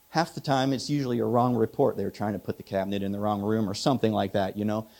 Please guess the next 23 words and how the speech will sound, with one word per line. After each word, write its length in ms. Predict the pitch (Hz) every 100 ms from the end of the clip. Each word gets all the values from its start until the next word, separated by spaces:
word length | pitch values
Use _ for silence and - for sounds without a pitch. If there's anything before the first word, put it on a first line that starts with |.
| - _ -
Um, 440 | 107 107 110 107 -
and 140 | 117
other 180 | 120 143
times, 400 | 135 120 123 123
you 80 | 120
know, 240 | 110 110 - -
it 80 |
just 220 | - 165 123
works 260 | 123 -
out. 300 | 151 254 - _
It's 240 | 123 135 - _ _ _
over 340 | 117 135 151 180
and 100 | 156
over. 300 | 117 120 156
It 120 | 135
works. 240 | 135 135 -
It's 100 | -
the 120 | 160
weirdest 360 | 165 180 165
thing. 220 | - 180 127
It 160 | 113
just 340 | - 143 - 139
works 240 | 139